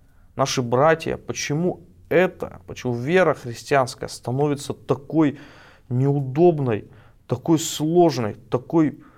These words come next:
противной для окружающих нас людей, что вас готовы убить,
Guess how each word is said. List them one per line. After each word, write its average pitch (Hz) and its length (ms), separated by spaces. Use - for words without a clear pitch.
противной 151 960
для 120 220
окружающих 139 680
нас 127 240
людей, 151 420
что - 240
вас 143 300
готовы 135 580
убить, 143 720